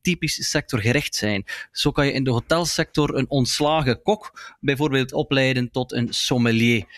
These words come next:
eh, bijvoorbeeld. Maar, maar dus niet tot lasser. Eh, ja, dat, dat, dat, dat, daar kan ik, ja, dat,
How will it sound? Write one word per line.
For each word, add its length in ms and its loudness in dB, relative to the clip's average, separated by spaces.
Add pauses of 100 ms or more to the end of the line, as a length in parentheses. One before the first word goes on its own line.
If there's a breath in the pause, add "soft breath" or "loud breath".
(240 loud breath)
eh, 180 -2
bijvoorbeeld. 640 -4
Maar, 180 0
maar 100 2
dus 160 -2
niet 200 0
tot 140 0
lasser. 520 0 (360 loud breath)
Eh, 320 0
ja, 380 -2
dat, 300 -4
dat, 280 -2 (180)
dat, 140 0
dat, 180 0
daar 140 0
kan 180 0
ik, 140 -2
ja, 320 -2
dat, 220 -4